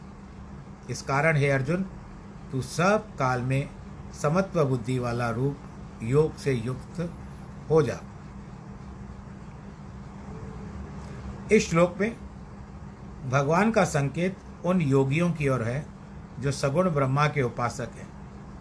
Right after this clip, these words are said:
वे ही परवाह नहीं करते जिस पक्ष अथवा समय में हमारे प्राण निकल जाएंगे और किस रास्ते में हम परलोक जाएंगे।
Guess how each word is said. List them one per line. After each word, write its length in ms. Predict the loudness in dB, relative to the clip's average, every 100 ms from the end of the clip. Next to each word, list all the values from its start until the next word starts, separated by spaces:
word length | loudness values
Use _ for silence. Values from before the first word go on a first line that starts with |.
| -14 -14 -14 -12 -4
वे 120 | 4
ही 220 | 8 8 6
परवाह 440 | 6 6 8 6
नहीं 240 | 6 4
करते 480 | 4 2 2 0 0 -4 -12 -14 -14 -14 -14 -4 2
जिस 180 | 2
पक्ष 340 | 2 -2 0 -6 -6
अथवा 280 | -4 -2
समय 400 | -2 0 2 4
में 260 | 4 4 0 -6 -12 -12 -8
हमारे 300 | -2 2 2
प्राण 380 | 2 2 4 4
निकल 320 | 0 -4 -6
जाएंगे 360 | -6 -10 -10 -12 -12 -12 -14 -12 -12 -12 -12 -12 -12 -6 2
और 100 | 2
किस 300 | 4 4 6
रास्ते 420 | 6 6 4 2
में 260 | 4 2 -2 -4
हम 180 | -2 0
परलोक 480 | 2 2 2 2 0
जाएंगे। 360 | -4 -6 -10